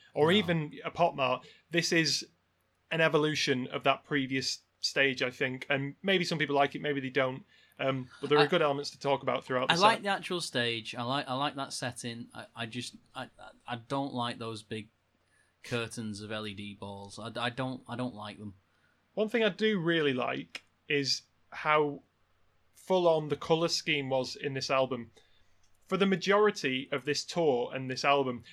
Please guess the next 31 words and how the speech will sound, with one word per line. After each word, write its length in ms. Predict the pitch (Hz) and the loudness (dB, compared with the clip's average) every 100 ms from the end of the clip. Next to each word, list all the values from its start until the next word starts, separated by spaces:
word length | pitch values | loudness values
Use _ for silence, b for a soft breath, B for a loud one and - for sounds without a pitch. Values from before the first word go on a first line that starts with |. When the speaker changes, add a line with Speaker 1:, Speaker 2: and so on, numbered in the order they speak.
| B | B
Speaker 1:
that 120 | 165 165 | 2 2
red 240 | 170 175 | 2 2
and 120 | 170 | 2
black 300 | 156 165 - | 4 4 4
gets 240 | 143 - - | -2 -6 -6
utilised 680 | 160 170 165 131 127 127 - 143 | -6 -4 0 0 0 -2 -8 0
all 260 | 151 151 | 4 4
the 60 | 143 | 4
way 180 | 143 131 | 2 0
through, 360 | 131 143 135 - - | 0 2 2 -2 -6
and 160 | 147 151 | 0 2
I, 100 | 165 | 2
I 60 | 165 | 2
Speaker 2:
It 60 | |
Speaker 1:
think 140 | 214 208 | 4 4
that's 140 | 190 | 4
Speaker 2:
wasn't 120 | 214 165 | 2 0
Speaker 1:
good. 100 | 165 | 0
Speaker 2:
just 180 | - | 0
them 320 | 139 151 196 185 | -2 0 0 2
though 240 | 180 151 | 2 0
at 80 | 123 | -2
the 60 | |
time. 360 | 123 131 143 151 | -6 -4 -2 -2
That's 220 | 143 139 | -4 -6
the, 180 | 147 131 131 | -8 -8 -6
that's 200 | 147 - | -8 -8
the 100 | 131 | -8
problem 340 | 143 143 156 | -6 -6 -6
for 140 | 147 131 | -6 -4
me. 320 | 113 104 | -4 -6